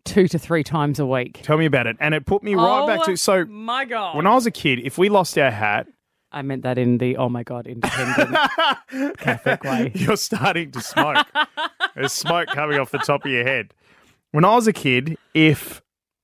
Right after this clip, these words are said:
Speaker 2: um, we lost a shirt or ripped a shirt or lost a tie or something like that, Mum would go off her rocker. Like, I,
Speaker 1: Mm-hmm.
Speaker 2: and now I get it, because we said to the girls, we, we've never said this to them before. We walked out of that place and we said, "Girls,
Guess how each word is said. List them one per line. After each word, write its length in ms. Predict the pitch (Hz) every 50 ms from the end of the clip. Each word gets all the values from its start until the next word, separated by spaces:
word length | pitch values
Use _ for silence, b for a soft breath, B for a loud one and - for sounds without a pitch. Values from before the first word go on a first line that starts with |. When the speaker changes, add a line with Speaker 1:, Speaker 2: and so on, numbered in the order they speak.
| _ _ _ -
Speaker 2:
um, 600 | 147 143 139 139 139 139 139 139 135 127 123 120 - _ _ _ _ _ _ _ _ _ _ _ _ _ _
we 240 | - 135 165 180 185
lost 280 | 185 175 165 143 - 143
a 60 | 131
shirt 400 | - - - 135 127 127 131 -
or 120 | - 117 117
ripped 220 | 127 139 - -
a 60 | 147
shirt 400 | 131 - - 131 120 120 120 123 -
or 120 | 113 110
lost 260 | 110 120 123 - -
a 60 | 139
tie 320 | 123 - - 123 120 120 120
or 100 | - 117
something 220 | - 131 123 123
like 200 | 117 117 113 113
that, 60 | -
Mum 300 | 120 123 123 123 135 143
would 220 | 139 143 143 131 127
go 200 | 131 123 117 110
off 340 | - - 113 120 113 - -
her 360 | - - 120 117 110 107 104 - _ _ _ _ -
rocker. 840 | 127 120 110 110 110 113 113 113 110 110 - - 117 104 95 90 80 - -
Like, 280 | 117 117 110 107 101
I, 160 | 120 113 113
Speaker 1:
Mm-hmm. 180 | 135 156 143 127
Speaker 2:
and 180 | 113 110 110 117
now 260 | 120 127 139 143 135
I 100 | 123 110
get 340 | 104 - - 131 131 120 107
it, 160 | - - b b b b b b b b b -
because 340 | 135 120 - 131 131 110 104
we 180 | 113 139 147 143
said 280 | - - - 127 120 107
to 100 | 117 107
the 80 | 117 104
girls, 640 | - 110 107 101 98 95 98 123 156 160 - - - _ _ _ _ _ _ _
we, 120 | - 123 123
we've 200 | 120 135 120 120
never 240 | 127 131 127 123
said 180 | 113 - 123 113
this 140 | 113 107 -
to 60 | 113
them 120 | 110 104
before. 320 | 98 98 - - 101 92 - -
We 100 | 123 113
walked 240 | 107 110 95 -
out 100 | 107 101
of 60 | 98 98
that 120 | 98 -
place 160 | - 101 92 92
and 40 | 98
we 40 | 92
said, 220 | - 101 87 -
"Girls, 440 | - 95 90 92 110 135 - -